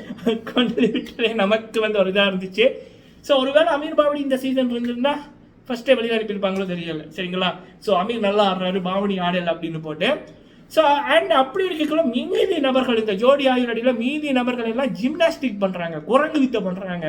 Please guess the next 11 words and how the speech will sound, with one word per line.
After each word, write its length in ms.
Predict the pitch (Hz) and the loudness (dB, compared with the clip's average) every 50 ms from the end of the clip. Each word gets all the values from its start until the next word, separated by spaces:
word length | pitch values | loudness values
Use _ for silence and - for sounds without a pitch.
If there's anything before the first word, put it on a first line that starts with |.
| 147 143 | -4 2
பெல்ட் 320 | 160 196 247 262 247 240 254 | 2 2 2 2 0 0 0
அடிக்கிறான், 460 | 254 233 247 240 254 277 285 277 269 254 233 | 0 0 0 -2 -4 -2 -2 -2 -4 -4 -6
பாயிறான். 520 | 226 220 240 262 269 262 262 277 294 311 302 302 - - - - | -4 -4 -2 -2 -2 -2 0 0 0 0 0 -4 -10 -18 -10 -6
மீனா 260 | 196 269 302 311 302 | -4 -2 0 2 2
அவர்கள் 260 | 285 277 277 269 269 262 | 4 4 4 4 4 2
வந்து, 240 | 269 262 285 302 - - - - - - - 180 | 2 0 0 -2 -6 -8 -12 -16 -20 -18 -12 4
"வாவ், 800 | 190 269 302 330 349 359 359 370 349 339 320 302 269 233 196 170 160 156 - - - _ - _ - - | 4 4 6 6 2 -2 -2 0 0 0 2 2 4 2 2 2 -2 -8 -18 -20 -20 _ -20 _ -20 -8
என்ன, 280 | - 208 240 262 254 233 | -6 -4 -2 -2 -2 -2
என்ன 260 | 226 233 269 294 277 | -2 -2 -2 -2 0
வார்த்தை 380 | 240 240 262 285 285 285 277 | 2 2 0 0 2 0 0
இது? 180 | 269 262 320 349 | 0 0 4 4